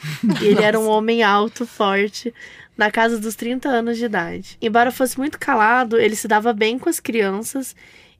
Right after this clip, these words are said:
Speaker 2: e o meu pai e os meus tios passavam muito tempo sozinhos com ele no meio do mato. Meu pai conta que ele conseguia colocar a mão dentro de uma colmeia de abelhas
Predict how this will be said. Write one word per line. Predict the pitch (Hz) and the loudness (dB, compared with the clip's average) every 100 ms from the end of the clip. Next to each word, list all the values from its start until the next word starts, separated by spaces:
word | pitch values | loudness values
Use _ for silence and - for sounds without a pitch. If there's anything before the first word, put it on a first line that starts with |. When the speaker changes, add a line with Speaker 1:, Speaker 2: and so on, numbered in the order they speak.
| - | -6
Speaker 2:
e | 214 208 | -2 2
o | 202 | 2
meu | 208 202 | 2 0
pai | 208 180 190 208 | 2 2 2 0
e | |
os | 202 196 | -2 -4
meus | 202 196 | -4 -4
tios | - 214 208 | -4 -4 -4
passavam | 220 202 208 208 | -4 -2 -2 0
muito | 220 214 277 | -2 -4 -6
tempo | - 233 226 240 | 0 0 0 -4
sozinhos | 233 233 214 208 214 | -2 0 0 -2 -4
com | - 254 | -6 -2
ele | 214 202 | 0 0
no | 220 | -2
meio | 220 214 214 | 0 2 2
do | |
mato. | 247 240 175 190 - _ _ _ - _ _ - | 2 2 0 -2 -12 _ _ _ -20 _ _ 0
Meu | 226 | 2
pai | 311 359 | 4 2
conta | 247 - 220 233 220 | 0 0 0 0 -4
que | - | 0
ele | 220 | -2
conseguia | - 220 214 226 | -2 -6 0 0
colocar | - 226 220 220 | 2 0 2 0
a | |
mão | 214 214 | 0 -2
dentro | 214 220 262 285 | 0 -2 -2 -6
de | 254 | -4
uma | 254 | -4
colmeia | - 240 220 202 233 | 0 -2 0 -2 -2
de | 240 233 | 0 -2
abelhas | 196 190 175 196 214 | 2 2 2 0 -6